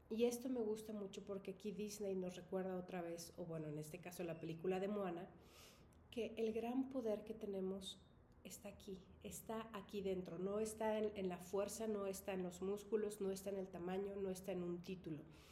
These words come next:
¿Y por qué menciono esto? Porque vemos a este personaje que también nos encanta a todos,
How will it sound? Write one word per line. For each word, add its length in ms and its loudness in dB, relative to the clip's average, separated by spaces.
¿Y 80 2
por 180 2
qué 120 2
menciono 480 2
esto? 240 -2
Porque 340 -4
vemos 340 2
a 80 0
este 220 -2
personaje 920 0
que 100 -2
también 420 2
nos 200 -4
encanta 400 -2
a 20 -12
todos, 400 -6